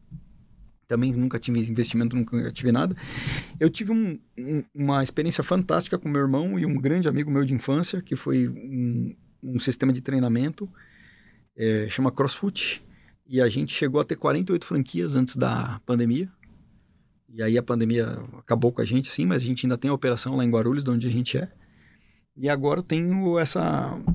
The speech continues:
essa operação do Gold. Eu acho difícil pra caramba, porque é, o pa-, o bai-, o Brasil não é um país que tem muita gente consumindo. Acho que esse é o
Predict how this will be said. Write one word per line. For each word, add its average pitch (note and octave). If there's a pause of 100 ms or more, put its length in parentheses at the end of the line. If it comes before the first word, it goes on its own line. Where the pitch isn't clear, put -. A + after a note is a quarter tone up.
(160)
essa B2
operação C3+
do C#3+
Gold. B2 (480)
Eu A3
acho B3
difícil F#3+
pra -
caramba, D3+ (160)
porque E3+ (920)
é, A#2+ (180)
o C#3
pa-, -
o C#3+
bai-, C#3
o B2+
Brasil C3+
não D#3
é E3
um E3+
país C3+
que -
tem C#3
muita C3
gente A#2
consumindo. A#2+
Acho B2+
que D3
esse C#3
é C#3+
o C3